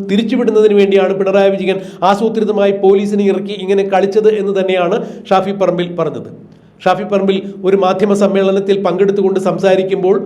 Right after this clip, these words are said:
ശബരിമലയിൽ നടന്ന സ്വർണ്ണക്കൊള്ളയെ മറച്ചു പിടിക്കുന്നതിന് വേണ്ടിയാണ് പോലീസ് തന്റെ തല തല്ലിപ്പൊളിച്ചതെന്നും, പോലീസിൽ നിന്നും പലപ്പോഴായി സസ്പെൻഷനിലായ, പോലീസിലെ അഴിമതിയുടെ രാജാവായ, അല്ലെങ്കിൽ അഴിമതി കറ പുരണ്ട ഗുണ്ടായിസത്തിന്റെ വക്താവ് എന്നറിയപ്പെടുന്ന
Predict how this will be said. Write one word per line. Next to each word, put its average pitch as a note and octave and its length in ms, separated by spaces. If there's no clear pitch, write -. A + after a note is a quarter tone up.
ശബരിമലയിൽ G#3+ 540
നടന്ന G3+ 300
സ്വർണ്ണക്കൊള്ളയെ G#3 580
മറച്ചു G3 240
പിടിക്കുന്നതിന് G3+ 500
വേണ്ടിയാണ് F#3+ 320
പോലീസ് F#3+ 360
തന്റെ F3 240
തല F3+ 200
തല്ലിപ്പൊളിച്ചതെന്നും, F#3+ 800
പോലീസിൽ A#3 360
നിന്നും G#3 260
പലപ്പോഴായി G3+ 520
സസ്പെൻഷനിലായ, G#3 720
പോലീസിലെ G3+ 460
അഴിമതിയുടെ A3 560
രാജാവായ, G3+ 520
അല്ലെങ്കിൽ G3 320
അഴിമതി G#3+ 340
കറ G3 140
പുരണ്ട G#3 280
ഗുണ്ടായിസത്തിന്റെ G#3+ 800
വക്താവ് G3+ 460
എന്നറിയപ്പെടുന്ന G3 580